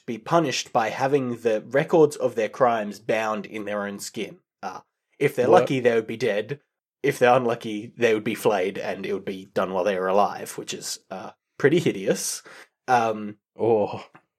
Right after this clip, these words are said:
Speaker 1: <laughs> yeah, there, there was this act from, from, from, you know, m-, old England, uh, this act called the Murder Act, which meant that if you'd done a heinous crime, like murdering somebody, you would get, uh, basically dissected in public posthumously.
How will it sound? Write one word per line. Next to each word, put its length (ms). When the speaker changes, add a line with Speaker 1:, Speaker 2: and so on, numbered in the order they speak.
Speaker 1:
<laughs> 260
yeah, 280
there, 180
there 160
was 100
this 200
act 280
from, 400
from, 380
from, 440
you 100
know, 80
m-, 200
old 300
England, 480
uh, 180
this 360
act 360
called 240
the 100
Murder 460
Act, 480
which 240
meant 180
that 120
if 120
you'd 120
done 180
a 40
heinous 320
crime, 360
like 200
murdering 400
somebody, 520
you 100
would 120
get, 340
uh, 180
basically 400
dissected 760
in 140
public 400
posthumously. 760